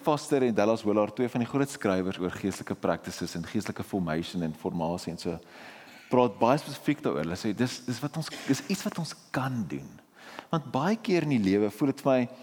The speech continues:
ons kort net soos, jy kort net soos 'n, 'n handle. Want die lewe is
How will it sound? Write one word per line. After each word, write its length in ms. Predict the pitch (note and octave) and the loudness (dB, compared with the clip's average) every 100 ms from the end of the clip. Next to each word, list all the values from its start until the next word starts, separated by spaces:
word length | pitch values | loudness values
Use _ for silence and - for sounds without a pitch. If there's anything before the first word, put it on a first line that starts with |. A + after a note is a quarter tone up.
| - - - _ _ | -20 -20 -20 _ _
ons 100 | D#3+ | -2
kort 320 | - G3 G3+ B3 | 0 0 2 0
net 160 | A3+ | 2
soos, 220 | E3 - - - - - - | -2 -2 -10 -18 -20 -10 -6
jy 80 | - | -2
kort 220 | G3 G#3 | -2 0
net 120 | B3 | 0
soos 140 | G3 F3 | 0 -2
'n, 80 | - | -2
'n 400 | - - - - | -6 -2 0 2
handle. 360 | E3+ A3 G3+ - - - - - - - - - - - | 2 2 2 -4 -12 -20 -20 -20 -20 -20 -20 -20 -20 -2
Want 160 | D3 | 4
die 80 | C#3+ | 6
lewe 320 | B2 D#3 G3+ | 6 6 4
is 120 | E3+ | 2